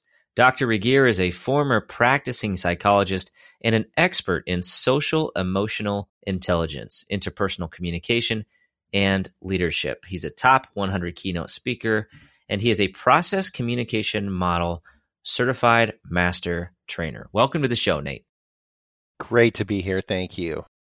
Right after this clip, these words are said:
Speaker 1: Well, we were talking before I hit record, and, you know,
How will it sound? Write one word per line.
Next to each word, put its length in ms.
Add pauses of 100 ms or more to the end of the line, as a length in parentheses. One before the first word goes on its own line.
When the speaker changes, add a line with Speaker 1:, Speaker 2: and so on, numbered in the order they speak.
(580)
Speaker 1:
Well, 220
we 120
were 80
talking 360
before 280
I 40
hit 120
record, 500
and, 300
you 80
know, 420